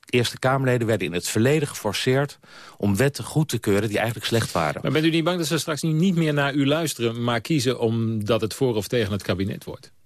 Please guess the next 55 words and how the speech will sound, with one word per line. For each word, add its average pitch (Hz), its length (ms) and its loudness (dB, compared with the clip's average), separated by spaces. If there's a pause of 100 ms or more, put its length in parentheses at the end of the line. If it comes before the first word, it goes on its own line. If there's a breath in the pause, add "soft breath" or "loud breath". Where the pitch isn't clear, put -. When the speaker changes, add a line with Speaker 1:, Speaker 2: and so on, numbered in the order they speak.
Speaker 1:
Nee, 107 320 2
ik 87 100 -4
denk, 90 160 0
daar 95 100 0
ben 92 100 0
ik 95 100 0
helemaal 101 320 2
niet 123 140 0
bang 90 260 0
voor. 110 140 0
Want 127 120 2
ik 104 100 -2
denk 92 180 0
dat 92 160 -2
we 95 80 0
meer 117 280 4
dan 95 120 -4
één 92 180 -2
zetel 98 320 0
gaan 110 120 -2
halen. 117 360 2
En 123 100 0
ik 104 100 0
denk 92 200 0
dat 95 180 -2
we, 92 240 2
eh, 92 240 0
dus 95 180 0
ook 104 160 0
nog 101 180 -2
meer 101 380 2
de 110 100 0
balancing 95 460 -2
vote, 143 420 0
eh, 101 140 -6
in - 80 -6
de 104 140 2
Eerste 104 280 -2
Kamer 92 360 -2
gaan 92 160 -4
vormen. 82 340 -2 (220 loud breath)
Dus 117 120 -2
ik 113 60 0
denk 147 140 2
dat 123 100 -2
ze 120 100 -4
meer 131 240 4
gaan 95 120 -6
luisteren 85 320 -4
naar 80 100 -4
de 78 60 -6
Partij 80 260 -4
voor 85 140 -6
de 85 80 -6
Dieren. - 260 -8